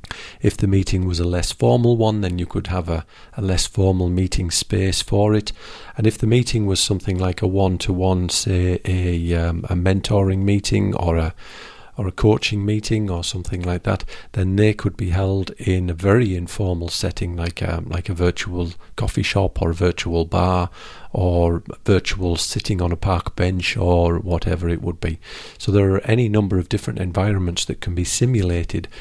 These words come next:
for the participants to have their meeting in. And one of the other nice things with this sort of a space is that the environments can be changed without the people having to move. So if you were,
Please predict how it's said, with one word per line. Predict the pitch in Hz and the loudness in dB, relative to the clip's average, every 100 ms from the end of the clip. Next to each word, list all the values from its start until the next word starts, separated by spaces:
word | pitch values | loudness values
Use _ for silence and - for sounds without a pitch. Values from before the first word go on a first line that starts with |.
| - | -20
for | - 98 90 | -6 -2 0
the | 87 | 0
participants | - - 92 - 90 90 78 - | -4 -4 -4 -2 -2 -2 -4 -6
to | - - 87 80 | -4 0 0 -2
have | - 90 87 | -4 -4 -2
their | 85 | -4
meeting | 85 85 - 90 | -2 -4 -4 -2
in. | 98 80 - - _ - - - - - - - | 0 -2 -8 -20 _ -20 -20 -18 -16 -18 -20 -6
And | 101 | 0
one | 104 | 2
of | 107 | 2
the | 101 | 0
other | 104 98 | 0 -2
nice | 92 98 107 - | -4 -4 -4 -4
things | 104 92 90 | -4 -4 -6
with | - | -6
this | - 95 | -6 -4
sort | - 95 | -4 -4
of | 87 | -4
a | 87 | -6
space | - 95 95 - | -4 -2 -2 -4
is | - 95 - | -4 -4 -4
that | 104 | -4
the | 95 | -2
environments | 92 92 107 107 95 - | 0 2 2 2 -2 -4
can | 101 92 | -4 -2
be | |
changed | 87 - 95 92 87 - - | -2 -2 0 -2 -4 -4 0
without | 98 104 107 - | 2 2 0 -4
the | |
people | - 98 - 87 | -2 -2 -2 -2
having | 90 90 | -2 -2
to | 85 90 | -2 0
move. | 95 131 151 - - - - - | 2 2 0 -8 -20 -20 -20 -8
So | - 104 104 92 90 | 0 4 6 4 2
if | - 98 - | 0 -2 2
you | 98 | 2
were, | 95 92 92 90 | 2 2 2 0